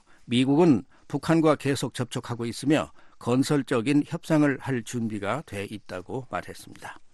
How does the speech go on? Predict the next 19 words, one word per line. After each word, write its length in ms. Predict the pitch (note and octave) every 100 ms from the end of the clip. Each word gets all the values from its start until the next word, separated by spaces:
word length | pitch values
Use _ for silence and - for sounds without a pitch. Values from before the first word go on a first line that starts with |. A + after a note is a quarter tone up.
| - - - - - - - - - - - - - - - -
다음 220 | - C#3 D3
소식입니다. 760 | D3 - B2+ A#2+ G2+ D2+ - - -
미국의 520 | A2 C#3+ D#3+ F3+ F3+
주요 300 | - E3 F3
언론들은 760 | E3+ C3+ F3 D3+ G#2+ G2+ F3 G#3+ - - -
북러 480 | - E3+ - D#3+ D#3
정상회담에 720 | C3+ D3 D3+ C3+ C3 B2+ B2+
대해 300 | A#2 G2+ D2 - - - -
미북 460 | A#2+ C#3 D3+ D#3+
비핵화 420 | - C3+ C#3+ D3+
협상에서 760 | C3+ C#3 - C#3 B2+ A#2 B2+ D#2 - - -
북한이 500 | C3+ - D3+ E3 D#3
다른 420 | - A#2+ D#3 F3
옵션도 560 | - C#3 - D#3+ D#3 D#3
있다는 460 | A#2 - C#3+ C#3
메시지를 600 | B2+ A#2+ D3+ A#2 C3+ D#3
미국에 440 | C3 B2+ C3+ C#3 C#3+
던졌다고 640 | - A2+ B2 A#2+ A#2 A#2+ C3+
분석했습니다. 880 | A#2+ A2+ A2 F#2+ - - - -